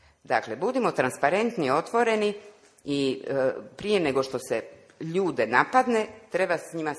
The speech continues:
sjesti. Iznajmljivači bi trebali imati u svom, u svojim kućama info letak o pravilima. Pravila ponašanja u mojoj kući su takva i takva i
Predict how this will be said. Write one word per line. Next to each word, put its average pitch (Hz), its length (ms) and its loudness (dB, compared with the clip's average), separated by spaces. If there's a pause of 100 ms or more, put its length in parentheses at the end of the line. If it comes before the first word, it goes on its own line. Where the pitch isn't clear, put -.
sjesti. 98 360 -10
Iznajmljivači 175 720 0
bi 190 80 -4
trebali 135 520 0
imati 226 440 -2
u 165 100 -2
svom, 185 460 0 (100)
u 160 80 -8
svojim 180 340 -2 (100)
kućama 101 420 -2 (520)
info 226 340 2
letak 226 440 2
o 208 40 0
pravilima. 107 600 0 (460)
Pravila 233 460 4
ponašanja 165 600 4
u - 20 0
mojoj 160 360 0
kući 165 300 -6
su 113 80 -10
takva 135 400 2
i 117 40 -6
takva 185 460 2 (520)
i 233 280 -4